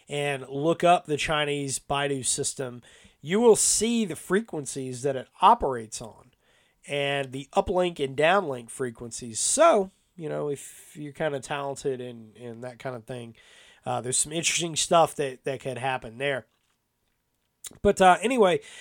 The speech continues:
the conversation got interesting when Inslee was asked why Chinese companies should do business in his state. "Because of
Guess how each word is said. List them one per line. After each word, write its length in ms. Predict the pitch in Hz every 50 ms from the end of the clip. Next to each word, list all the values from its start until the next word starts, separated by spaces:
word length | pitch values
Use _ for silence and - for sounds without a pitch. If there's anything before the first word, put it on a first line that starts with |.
| - - - - - - _
the 80 | - 185
conversation 840 | - 208 269 311 339 349 339 - - - 262 277 262 - - 247 214
got 200 | 208 196 185 151
interesting 640 | 165 180 180 175 170 165 160 147 - - 160 147 143
when 120 | 147 143
Inslee 460 | 139 156 185 202 208 196 214 233 214
was 140 | 196 175 156
asked 500 | 165 175 175 170 175 175 170 - - - - - 151 139 117 117 131 131 120
why 360 | 123 139 160 196 240 277 156
Chinese 420 | - - 247 254 254 240 233 208 -
companies 420 | - 202 202 220 196 180 180 170
should 300 | - - - 165 156 139
do 140 | 131 147 147
business 500 | 131 139 143 147 143 147 143 131 - -
in 160 | 127 127 117
his 200 | 113 139 127 113
state. 500 | - - - - 165 151 120 113 _ - _ _ _ _ _ _ _ _ _ _ _ -
"Because 460 | - 143 - 190 202 208 202 - -
of 260 | 185 165 160 151 139